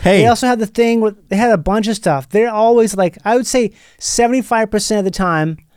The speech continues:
Speaker 1: I find the, that Southwest is the real
Speaker 2: Well,
Speaker 1: problem.
Speaker 2: I was about to say Southwest just did them a lot of favors.
Speaker 1: Yes, Southwest is
Speaker 2: recently.
Speaker 1: always,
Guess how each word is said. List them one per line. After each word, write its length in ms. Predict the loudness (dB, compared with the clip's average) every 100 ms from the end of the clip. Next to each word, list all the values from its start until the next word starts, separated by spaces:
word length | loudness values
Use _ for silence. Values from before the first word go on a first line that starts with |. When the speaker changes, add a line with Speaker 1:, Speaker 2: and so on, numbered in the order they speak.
| -2
Speaker 1:
I 160 | 2 2
find 340 | 2 0 2
the, 300 | 2 2 0 -4 _ _ _ _ _ _ _ -8
that 220 | -2 -2
Southwest 640 | 0 -2 -2 -2 -2 -4
is 160 | -14 -14
the 120 | -10
real 260 | -6 -6 -2
Speaker 2:
Well, 120 | 0
Speaker 1:
problem. 140 | 2 2
Speaker 2:
I 40 |
was 100 | 0
about 220 | 2 0
to 100 | -2
say 300 | -2 0 0
Southwest 680 | 2 0 0 2 2 0 -4
just 300 | -6 -6 -2
did 160 | -2 -2
them 140 | -2
a 40 |
lot 300 | 0 0 0
of 60 | -2
favors. 520 | -2 -2 -2 -8 -4
Speaker 1:
Yes, 280 | 0 0 -2
Southwest 480 | -2 0 2 0 0
is 60 |
Speaker 2:
recently. 180 | 0 2
Speaker 1:
always, 400 | 2 4 2 -2